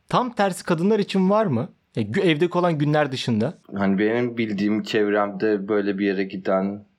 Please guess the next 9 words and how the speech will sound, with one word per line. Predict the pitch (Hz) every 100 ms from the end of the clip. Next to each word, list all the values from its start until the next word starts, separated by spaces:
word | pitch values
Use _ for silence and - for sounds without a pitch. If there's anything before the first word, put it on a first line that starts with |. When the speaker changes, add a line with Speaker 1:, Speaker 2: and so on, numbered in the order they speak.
| _ -
Speaker 2:
duymadım. | 104 104 82 80 90 107 - -
Öyle | 80 92 92
bir | 98
yerde | 95 98 101
duymadım | 82 78 78 98
ama | 117 120 123 - _ -
elbette | 117 123 120 107 - 98
ki | 123
vardır. | 123 117 117 107 92 - -